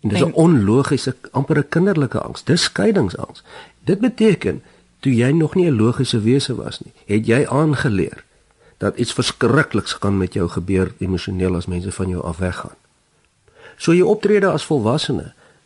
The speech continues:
Speaker 1: rondom angs word v-, meestal gerig uit onbewuste invloede uit.
Speaker 2: Kyk, ek besef dit gaan nou nie vir almal dieselfde storie wees, maar wat jy nou praat van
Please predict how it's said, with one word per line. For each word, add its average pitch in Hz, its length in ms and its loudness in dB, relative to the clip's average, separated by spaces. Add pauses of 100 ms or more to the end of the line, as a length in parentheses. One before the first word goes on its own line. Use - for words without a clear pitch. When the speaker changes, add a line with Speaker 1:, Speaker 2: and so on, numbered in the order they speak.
Speaker 1:
rondom 117 400 0
angs 143 400 -2
word 101 200 -4
v-, - 220 -20 (260)
meestal 98 520 0
gerig 87 520 -4 (360)
uit 165 160 -6
onbewuste 156 720 2 (360)
invloede - 480 -8
uit. - 120 -20 (680)
Speaker 2:
Kyk, 254 140 0
ek 233 120 -2
besef 226 240 0
dit 214 100 -12
gaan 240 100 0
nou 233 80 4
nie 262 100 0
vir - 140 -4
almal 247 260 4
dieselfde 170 380 -2
storie 175 300 -2
wees, 160 180 -6
maar 170 180 -2
wat 170 140 -6
jy 156 180 2
nou 208 140 0
praat 190 320 -2
van 170 200 -2